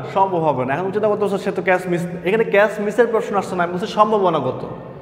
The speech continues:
ধরে নিলাম সে ওই টাইমের মধ্যে থাকুক, পরে ball আসবে, পরে সে ধরতে পারবে। আমার planning হলো এইটা, এইভাবে আমি তোমাকে সম্ভাবনা যাচাই করব। আচ্ছা, এখন দেখো তো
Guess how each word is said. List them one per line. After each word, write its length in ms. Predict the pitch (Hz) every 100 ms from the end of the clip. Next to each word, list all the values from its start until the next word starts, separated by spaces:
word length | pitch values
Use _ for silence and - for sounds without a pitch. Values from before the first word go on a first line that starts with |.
| - - - - 131
ধরে 160 | 147
নিলাম 220 | 208 254
সে 240 | 240 233 220
ওই 280 | 202 254 220
টাইমের 240 | 220 220
মধ্যে 160 | 226 226
থাকুক, 340 | 220 226 254 -
পরে 180 | 262 254
ball 220 | 208 226
আসবে, 300 | 220 226 226
পরে 220 | 254 247 202
সে 100 | 190
ধরতে 360 | 151 - 240
পারবে। 460 | 233 185 151 127 135
আমার 220 | 131 175 175
planning 280 | 165 185
হলো 160 | 196 202
এইটা, 280 | 185 165 123 - -
এইভাবে 320 | 208 208 190
আমি 220 | 170 170 170
তোমাকে 340 | 170 175 269 - - - -
সম্ভাবনা 420 | - 220 214 208
যাচাই 260 | 190 180 190
করব। 340 | 170 123 107 - - - - -
আচ্ছা, 320 | 139 - 120
এখন 180 | 160 208
দেখো 120 | 233
তো 360 | 240 220 170